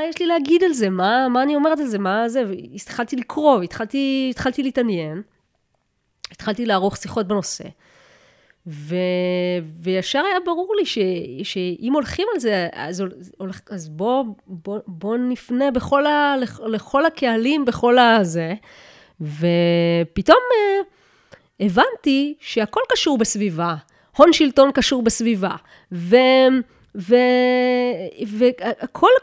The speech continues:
כל הנושאים שבהם התעסקתי קודם,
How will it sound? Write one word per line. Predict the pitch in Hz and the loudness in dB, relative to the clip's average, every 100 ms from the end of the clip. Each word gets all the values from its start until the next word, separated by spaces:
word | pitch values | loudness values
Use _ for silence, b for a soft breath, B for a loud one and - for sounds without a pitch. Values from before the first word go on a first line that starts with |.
| - - - - - 220 | 0 -14 -10 -10 -10 -4
כל | - 392 | 4 4
הנושאים | 494 440 392 392 | 4 2 0 0
שבהם | 392 349 | 4 4
התעסקתי | 349 302 311 311 311 | 4 0 0 2 2
קודם, | - 320 | 6 6